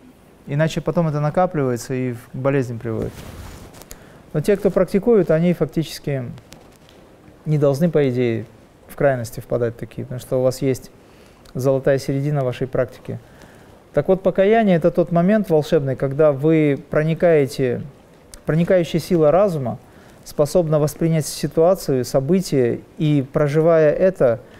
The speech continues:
вы полностью принимаете с-, это событие как свершившееся уже с точки зрения осознанного восприятия этого. Ну, то есть вы понимаете, где вы были неправы, как все это разворачивалось, и важно, чтобы вы знали причину и результат, ну, то есть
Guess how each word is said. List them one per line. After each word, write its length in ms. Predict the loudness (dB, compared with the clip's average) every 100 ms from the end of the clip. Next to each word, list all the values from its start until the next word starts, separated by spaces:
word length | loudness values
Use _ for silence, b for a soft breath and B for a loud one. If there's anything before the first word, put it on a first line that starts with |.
| B B B
вы 260 | 0 0 -2
полностью 640 | 0 2 4 4 2 -2
принимаете 1080 | -2 -2 0 2 2 0 0 0 2 0 -4 -10 _ -20 -20 -18
с-, 220 | -16 -8
это 220 | -4 -4 -2
событие 460 | 0 0 2 0
как 220 | 0 -6
свершившееся 920 | -4 -6 -2 -2 -2 -2 -4 -4 -6 -6 B B B
уже 180 | 0 0
с 40 | 2
точки 280 | -2 0
зрения 360 | 2 2 4 2
осознанного 680 | 0 0 0 0 -4 -4 -4
восприятия 580 | -6 -4 -2 -2 -4 -10
этого. 220 | -10 -10
Ну, 80 | -2
то 100 | -2
есть 140 | -2
вы 80 | -4
понимаете, 760 | 0 0 2 2 0 -4 -14 -16 B B B B -12
где 240 | -6 -2 0
вы 120 | 0
были 200 | 0 0
неправы, 720 | -2 0 2 4 4 2 0 -2
как 180 | -4
все 160 | -2 -4
это 140 | 0
разворачивалось, 760 | -2 0 2 2 0 0 0 -4 B B B -4
и 80 | 0
важно, 320 | 2 2 -2
чтобы 220 | -4 -2
вы 100 | -2
знали 240 | 0 -2
причину 500 | -2 -6 -4 0 0
и 40 | 0
результат, 460 | -2 -6 -4 -6 -6
ну, 120 | -6
то 100 | -6
есть 260 | -6 -10